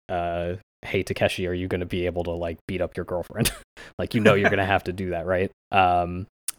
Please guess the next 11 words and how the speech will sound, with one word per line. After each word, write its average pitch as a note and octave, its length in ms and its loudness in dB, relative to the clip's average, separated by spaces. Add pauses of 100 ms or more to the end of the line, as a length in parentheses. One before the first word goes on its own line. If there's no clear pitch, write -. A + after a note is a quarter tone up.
and D3+ 160 6
so, C3+ 120 6
like, A#2 240 6
the, G#2+ 280 6
you G2+ 80 0
know, G2+ 60 0
the F#2+ 80 0
race F#2+ 560 0
starts - 400 0
out F2+ 340 4
and, F2 460 -4